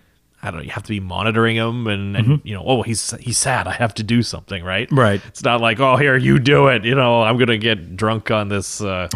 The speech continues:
Speaker 1: you know, eggnog or whatever."
Speaker 2: Of course, of course.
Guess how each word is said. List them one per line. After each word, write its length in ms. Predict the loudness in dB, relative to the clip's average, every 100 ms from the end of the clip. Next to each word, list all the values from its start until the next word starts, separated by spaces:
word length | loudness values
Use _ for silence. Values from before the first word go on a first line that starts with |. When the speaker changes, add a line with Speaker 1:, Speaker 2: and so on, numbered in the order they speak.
| -8 -6
Speaker 1:
you 60 |
know, 80 | -4
eggnog 580 | -2 -2 0 -2 -2 -4
or 100 | -6
whatever." 200 | -6 -2
Speaker 2:
Of 60 | 2
course, 420 | 4 2 2 -6
of 160 | -8 -4
course. 280 | -2 -4